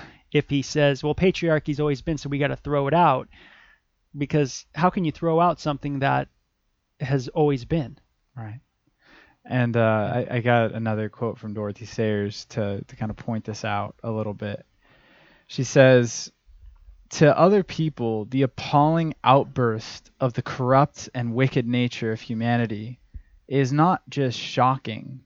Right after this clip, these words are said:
Speaker 1: and alarming. For them, it is the utter negation of everything that they have ever believed. It is as though the bottom had dropped out of the universe. Now, for a Christian, this is not so.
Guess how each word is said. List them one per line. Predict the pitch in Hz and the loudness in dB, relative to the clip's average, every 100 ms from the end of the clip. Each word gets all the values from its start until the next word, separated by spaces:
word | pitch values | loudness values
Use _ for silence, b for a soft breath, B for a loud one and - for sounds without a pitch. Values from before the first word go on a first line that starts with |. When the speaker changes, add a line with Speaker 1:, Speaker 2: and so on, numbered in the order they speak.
| _ - | _ -8
Speaker 1:
and | 120 | -4
alarming. | 113 151 165 113 101 104 135 - | 0 2 2 0 -6 -14 -16 -10
For | 131 | -6
them, | 123 160 156 120 117 - | 2 6 6 4 0 -4
it | 117 | -6
is | 120 | -4
the | 123 | -2
utter | 113 131 135 | 0 0 0
negation | 117 120 120 120 120 | -2 -2 -2 -2 -6
of | 107 | -8
everything | - 113 113 117 | -6 -6 -6 -6
that | 110 | -6
they | 107 | -6
have | 104 | -6
ever | 110 110 | -8 -6
believed. | 104 107 110 104 120 - | -6 -4 -4 -6 -10 -10
It | - | -6
is | 120 113 | -4 -4
as | 107 | 0
though | 120 120 113 B B - | 4 4 0 B B -2
the | 110 | 2
bottom | 120 117 120 107 | 6 8 6 4
had | 110 110 | -2 -2
dropped | 117 107 110 | 2 2 2
out | 110 107 | 0 -2
of | 104 | -4
the | |
universe. | 104 113 107 - - - - - _ _ _ 117 | -2 -2 -2 -4 -8 -8 -12 -16 _ _ _ -2
Now, | 117 | -2
for | 120 | 0
a | 113 | 0
Christian, | - 156 - 113 | 2 2 0 -2
this | 107 | -2
is | 110 | -2
not | 110 - | -2 -2
so. | - 147 143 95 127 | 0 4 4 4 -6